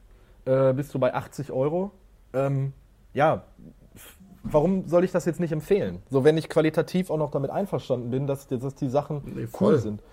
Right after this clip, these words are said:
Speaker 2: voll.
Speaker 1: Und das Shirt, was ich dir geschickt hab, das sah auch geil aus.
Speaker 2: Ja,
Speaker 1: Also, das
Speaker 2: voll.
Speaker 1: ne?
Speaker 2: An mir vor allem auch noch.
Speaker 1: Ja, an dir sah es vor allem gut aus.
Speaker 2: Nee, und was ich übrigens auch, wollte ich auch nochmal sagen, was ich vorher auch nie hatte,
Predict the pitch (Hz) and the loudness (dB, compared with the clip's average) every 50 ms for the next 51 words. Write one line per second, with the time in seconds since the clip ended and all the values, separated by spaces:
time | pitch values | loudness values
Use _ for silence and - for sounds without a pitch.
0 | - - - - - 147 156 - - - 180 190 214 214 - - - 170 160 156 | -20 -6 -2 4 6 6 6 6 4 6 8 8 8 6 4 0 0 0 0 2
1 | - - 156 143 143 143 - 190 - 147 123 131 - 156 139 127 127 - - 127 | 0 0 0 0 0 0 -2 -2 -2 -2 -4 -2 0 2 2 2 2 2 2 2
2 | 120 113 117 147 127 95 - - - - - - - 131 131 127 117 120 113 - | 4 4 4 4 2 2 0 -4 -16 -20 -20 -8 -4 -2 0 0 0 0 -2 -4
3 | - - - - - - - - - 117 131 123 117 104 101 92 85 - - - | -6 -10 -16 -20 -20 -20 -16 -10 -4 0 2 2 2 0 -2 -8 -18 -20 -20 -20
4 | - - 139 147 143 143 165 185 175 - - 135 135 135 147 165 170 147 - 127 | -20 -14 -4 0 2 2 2 2 0 -4 -4 0 0 2 4 6 4 4 4 2
5 | 123 - 110 107 107 110 117 107 107 107 104 101 - - - - 151 151 143 - | -2 -2 -4 -4 -6 -6 -6 -6 -6 -6 -8 -8 -10 -14 -2 4 8 8 8 8
6 | 143 139 135 131 160 185 170 156 156 135 - - - 139 - - 135 151 160 147 | 6 2 0 4 4 6 6 6 6 4 2 0 -4 -4 -2 0 2 2 2 2
7 | 117 104 101 98 87 - 90 90 - - 151 185 240 240 214 196 196 190 - 196 | 0 -2 -4 -6 -6 -6 -6 -6 -2 4 6 8 8 8 6 6 4 4 2 -4
8 | - 240 196 196 208 190 - 151 160 190 185 190 175 175 165 175 156 165 185 185 | -4 0 2 2 2 2 2 2 2 2 2 2 2 2 4 4 2 2 4 4
9 | 180 156 156 143 151 151 151 151 143 160 135 - - 160 156 165 160 - 139 139 | 4 4 2 2 2 0 0 -2 -4 -6 -6 -2 0 0 0 0 0 -2 -2 -2
10 | - - 151 151 180 190 185 190 - 233 - - 123 135 180 214 | -4 -4 -2 2 4 4 4 4 2 0 2 2 2 2 2 -2